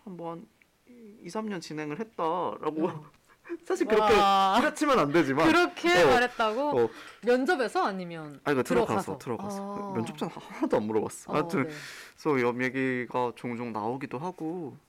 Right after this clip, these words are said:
Speaker 1: 그래서 저한테 어떤 식으로든 도움이 될 수밖에 없었던 거.
Speaker 2: 근데 그거 되게 신기하게 보시긴 하겠다. 원래 다른 학교에도 다 라디오 동아리가 있어요?
Speaker 1: 있는 경우, 있기도 한데,
Speaker 2: 네.
Speaker 1: 예, 몇 개 있죠, 하여튼.
Speaker 2: 아, 그래요?
Speaker 1: 네. 네.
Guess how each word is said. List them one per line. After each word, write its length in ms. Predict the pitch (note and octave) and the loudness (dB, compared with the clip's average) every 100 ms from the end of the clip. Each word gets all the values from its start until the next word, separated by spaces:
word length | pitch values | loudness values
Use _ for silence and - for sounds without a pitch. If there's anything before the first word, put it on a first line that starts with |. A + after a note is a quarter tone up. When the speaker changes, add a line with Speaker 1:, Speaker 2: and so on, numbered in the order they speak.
| - | -16
Speaker 1:
그래서 220 | G3 E3+ D3 _ _ _ _ _ _ _ - | -14 -12 -14 _ _ _ _ _ _ _ -8
저한테 340 | E3+ F#3 F3+ - _ _ - _ _ _ _ | -6 -2 -2 -4 _ _ -20 _ _ _ _
어떤 400 | F3 E3 C4 B3+ | -4 2 4 4
식으로든 440 | B3 A3+ G#3+ F#3 | 2 2 4 4
도움이 280 | D3+ C#3 C#3+ | 2 0 0
될 160 | B2+ G#2 | 0 -4
수밖에 320 | - C3 A2+ | -6 -10 -10
없었던 320 | - G#2 A2+ | -12 -12 -14
거. 80 | G#2 _ _ _ _ _ _ _ _ _ _ | -14 _ _ _ _ _ _ _ _ _ _
Speaker 2:
근데 160 | A#3 A3 | -8 -8
그거 240 | F#3+ F#3 | -6 -10
되게 180 | - D#3 | -10 -12
신기하게 480 | D#3+ C#4 D#4 D#4+ A#3 | -10 -6 -4 -4 -6
보시긴 340 | E3+ D#3 E3+ | -10 -14 -14
하겠다. 280 | G3+ F#3 - | -16 -16 -16
원래 380 | C3+ F#3 G3+ A3 | -8 -4 -2 -4
다른 300 | - F#3 A3+ | -6 -8 -6
학교에도 440 | C4+ G#3 F#3 D#3+ | -6 -6 -8 -8
다 140 | - D3+ | -14 -14
라디오 360 | C3+ C#3 B3 A3+ _ _ _ | -14 -10 -10 -12 _ _ _
동아리가 360 | - D#3+ D3+ C3 | -20 -16 -14 -16
있어요? 320 | - A#2+ C3 | -18 -20 -10
Speaker 1:
있는 240 | C#3 G#3+ F#3+ | -6 -4 -4
경우, 200 | C3 C3+ _ - _ | -6 -8 _ -20 _
있기도 480 | - C#3+ - - G#3+ | -14 -14 -12 -8 -6
한데, 500 | G#3+ G#3 G#3 G3 G2 - | -4 -6 -6 -8 -10 -14
Speaker 2:
네. 260 | D3+ C3 B2+ G3+ | -18 -16 -18 -18
Speaker 1:
예, 140 | F4+ | -14
몇 160 | F3 - | -10 -10
개 100 | C#4+ | -10
있죠, 280 | - C#3 F#3 | -12 -16 -16
하여튼. 260 | F3 _ _ - | -20 _ _ -20
Speaker 2:
아, 120 | D#3+ | -20
그래요? 320 | - D3 C3+ A2+ | -18 -14 -10 -10
Speaker 1:
네. 120 | C3+ _ _ _ _ _ _ - | -12 _ _ _ _ _ _ -10
네. 180 | B2+ | -8